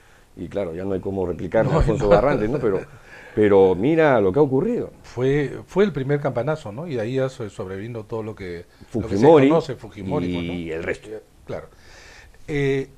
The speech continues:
Speaker 2: a partir de ese momento, y sobre todo las elecciones ya del noventa y tres, tú veías un completo, eh, campo de diáspora,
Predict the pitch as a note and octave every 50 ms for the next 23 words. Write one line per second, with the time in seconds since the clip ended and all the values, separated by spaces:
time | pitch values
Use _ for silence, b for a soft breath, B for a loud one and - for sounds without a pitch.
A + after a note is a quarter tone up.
0 | _ _ - - - C#3+ C#3 C#3+ - C4 D4 D4 - A#3+ G#3 E3+ D3 D3 D#3 D3
1 | C#3+ C#3+ D3+ D#3 D#3+ E3 - _ _ _ _ _ C3 A#2+ A#2+ B2 A#2+ A#2+ A2+ -
2 | - B2+ A#2+ B2+ B2+ F3 F3+ E3 D3+ C#3 C3 A2+ - - D#3 D3+ D3 C3+ D3+ D3+
3 | D#3+ E3 D3 C#3+ B2 G#2+ G#2+ G2+ F#2+ - G2 F#2+ F#2+ - - - A3+ A3 - -
4 | - _ b b b b b - _ - - D#3+ D3 C#3+ C#3+ D#3 D#3 D#3 D#3 D#3+
5 | D#3+ D#3+ D#3+ - - - - - - - - _ - - _ - C3+ D3 D3+ D#3
6 | D#3 D3+ C#3+ B2+ A#2 G#2+ - C#3+ D3 D3 D3 C#3+ D3 D#3 D3+ D3+ C#3+ D3 D3 D3
7 | C#3+ - _ _ _ _ - A2+ A2+ A2 A2 G#2 G#2 G2+ G2 G2 F#2+ F2+ F2+ F2+
8 | - _ _ _ - - - - _ - F#3+ F3+ E3+ E3 C#3+ - - C3+ D#3 -
9 | - b b b b b b b b b _ - - G#2+ A2+ A#2 A2+ A#2+ D#3+ F3
10 | D#3+ D3 - - C3 B2+ A#2 A#2+ A#2+ A2+ A2 G#2+ G#2+